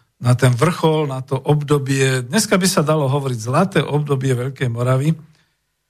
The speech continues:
tak to bolo tiež takých nejakých sotva tridsať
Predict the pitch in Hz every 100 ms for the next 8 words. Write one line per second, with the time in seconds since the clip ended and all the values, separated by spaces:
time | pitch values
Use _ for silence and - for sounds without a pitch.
0 | _ _ _ 170 - - 165 175 180 165
1 | 208 - 196 - 123 123 123 123 - 131
2 | 131 120 110 131 135 123